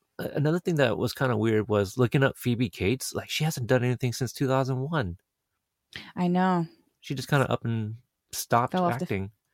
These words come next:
Speaker 2: yeah, she kinda fell off the face of the earth.
Speaker 1: Yeah, that's really sad. Uh, but yeah, uh, so for Talking Shondaland, why don't you tell the listeners, like, uh, you know, where they can find you and the show and all that good stuff too?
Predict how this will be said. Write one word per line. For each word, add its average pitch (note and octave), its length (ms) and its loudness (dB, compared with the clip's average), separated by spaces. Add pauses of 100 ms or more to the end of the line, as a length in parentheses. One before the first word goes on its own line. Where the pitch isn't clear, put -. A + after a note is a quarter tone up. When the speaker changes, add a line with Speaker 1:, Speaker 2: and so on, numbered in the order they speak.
(220)
Speaker 2:
yeah, F#3 200 4
she - 80 -6
kinda F3+ 160 -2
fell F3 140 2
off E3+ 100 -6
the - 60 -20
face F3 200 0
of - 40 -18
the E3 140 2
earth. F3 280 0 (460)
Speaker 1:
Yeah, C#3 400 0 (160)
that's C3+ 180 -10
really A#2 220 -2
sad. G#2+ 360 -2 (640)
Uh, B2 320 4 (100)
but D#3 160 6
yeah, G3+ 240 8
uh, C#3 220 8
so C#3+ 480 6
for - 120 -4
Talking E3 280 2
Shondaland, C3+ 640 4 (160)
why B2+ 160 0
don't D3+ 60 0
you F3 80 0
tell E3 200 4
the D3+ 120 4
listeners, A#2+ 480 4
like, G#2 180 2
uh, G2+ 400 2
you A#2+ 100 -2
know, G#2 100 2
where G#2+ 120 4
they G#2 100 2
can F2+ 140 -2
find A#2+ 440 2
you A2+ 520 0
and G2+ 300 0 (120)
the G#2+ 120 -4
show G#2+ 400 6
and G2+ 100 4
all G2+ 160 6
that F2+ 160 -2
good G2+ 140 2
stuff - 300 -4
too? F#2+ 220 -2